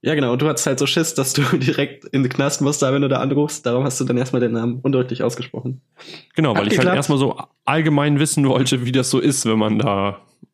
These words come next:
Speaker 2: wenn man das verkackt.
Speaker 1: <laughs> Ja. Ist ein Road to Boosted auch ein halber, weil du sparst so Geld.
Speaker 2: Ja, ja, klar.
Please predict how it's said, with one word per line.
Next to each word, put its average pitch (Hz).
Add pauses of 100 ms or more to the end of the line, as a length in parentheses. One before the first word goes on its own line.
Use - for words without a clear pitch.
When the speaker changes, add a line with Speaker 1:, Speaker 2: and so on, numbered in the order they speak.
(240)
Speaker 2:
wenn 113
man 110
das 107
verkackt. -
Speaker 1:
<laughs> - (920)
Ja. 107 (200)
Ist 175
ein 196
Road 185
to 190
Boosted 170
auch 156
ein 147
halber, 170
weil 139
du 131
sparst 127
so 127
Geld. 104 (1500)
Speaker 2:
Ja, 117
ja, 120
klar. 117